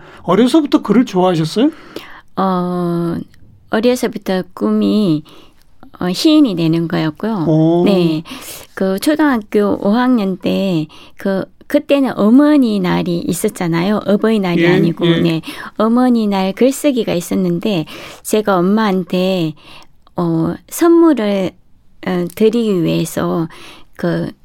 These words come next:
Speaker 2: 강에서 다슬기를 잡고 그다음에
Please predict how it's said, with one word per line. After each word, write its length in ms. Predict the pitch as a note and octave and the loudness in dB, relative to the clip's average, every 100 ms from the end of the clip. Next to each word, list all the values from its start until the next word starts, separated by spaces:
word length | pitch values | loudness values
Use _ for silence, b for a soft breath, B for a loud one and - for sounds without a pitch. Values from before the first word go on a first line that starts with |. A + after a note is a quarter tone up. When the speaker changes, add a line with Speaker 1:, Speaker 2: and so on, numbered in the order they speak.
| - - | -20 -8
Speaker 2:
강에서 580 | - G3+ A#3+ A#3+ - F#3+ | 0 2 2 2 -2 -4
다슬기를 640 | F3+ F#3 C#4+ C4+ B3+ A3+ | -2 0 2 2 0 -4
잡고 500 | G#3 E3+ - B3+ E4+ b b b | -4 -8 -2 -2 -2 b b b
그다음에 680 | - F#3+ F#3+ F3+ F3 E3+ E3+ | -6 -2 0 0 0 -2 -4